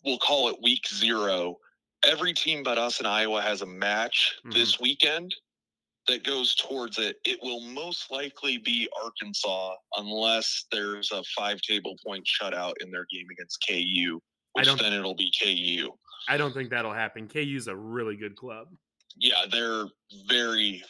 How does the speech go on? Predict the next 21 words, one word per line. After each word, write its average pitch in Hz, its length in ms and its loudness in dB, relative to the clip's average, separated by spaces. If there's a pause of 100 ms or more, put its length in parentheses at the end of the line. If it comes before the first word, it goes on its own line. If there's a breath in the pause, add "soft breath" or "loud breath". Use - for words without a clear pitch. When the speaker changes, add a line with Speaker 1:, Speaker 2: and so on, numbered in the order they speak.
(180)
Speaker 1:
very 110 640 0
well 101 280 -2
coached, 104 720 -2
very 107 400 0
deep. 95 320 -2 (580 soft breath)
I - 40 -10
mean, 101 160 -4
they're, 104 300 0 (120)
they're 113 180 -2 (140)
very 117 300 0
similar 104 540 -4
to 101 180 -4
us 98 320 -2
in 92 120 -10
the 92 80 -8 (100)
depth 101 260 -2 (120)
regard, 95 540 -4
and 87 280 -6 (640)
they 107 140 2
look 110 380 -6
like 98 200 -2